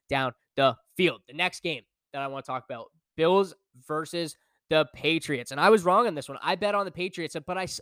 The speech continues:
also said, like, I did this in the national championship game where I bet on Nick Saban too. And I said, "This is a hill that I'm willing to die on." I, i-, if it, if it's a close game in my mind, which obviously it didn't end up being a close game, Buffalo dummied them, which I, why I said, I'm sitting here, I'm saying I'm wrong. But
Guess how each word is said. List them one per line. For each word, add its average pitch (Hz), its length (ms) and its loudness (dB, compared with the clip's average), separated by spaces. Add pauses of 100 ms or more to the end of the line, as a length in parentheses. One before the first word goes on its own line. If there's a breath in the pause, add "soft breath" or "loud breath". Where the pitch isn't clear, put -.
also 214 260 -2
said, 185 340 -2
like, 143 120 -4
I 147 80 0
did 170 180 -6
this 202 140 -6
in 180 40 -10
the 165 60 -8
national 156 320 -4
championship 143 480 -6
game 165 200 -4
where 156 100 0
I 135 60 -2
bet 143 180 -4
on 143 100 -4
Nick 143 140 -4
Saban 139 360 -4
too. 147 240 -2 (300 soft breath)
And 180 100 -2
I 226 60 0
said, 214 220 -2
"This 202 180 -6
is 233 60 -10
a 240 60 2
hill 202 240 0
that 180 100 0
I'm 175 160 2
willing 165 260 0
to 147 100 -12
die 131 400 -4
on." 104 100 -16 (300 soft breath)
I, 160 120 2
i-, 170 120 0
if 165 320 -4
it, 160 160 0
if 156 140 -4
it's 170 140 -6
a 202 60 -4
close 180 340 2
game 165 260 -4
in 151 100 -2
my 143 220 -2
mind, 139 300 -4
which 143 260 -8 (260)
obviously 220 300 -2
it 156 80 -8
didn't 165 160 -6
end 151 100 -6
up 139 120 -8
being 143 160 -4
a - 20 -8
close 139 220 -2
game, 139 200 -4
Buffalo 151 300 0
dummied 156 300 0
them, 131 100 -4
which 135 140 -4
I, 135 140 0
why 143 200 0
I 139 40 0
said, 139 180 -2
I'm 135 100 -6
sitting 151 220 -4
here, 135 100 -2
I'm 123 80 -4
saying 143 220 -2
I'm 139 200 -2
wrong. 139 300 -4 (300)
But 180 200 4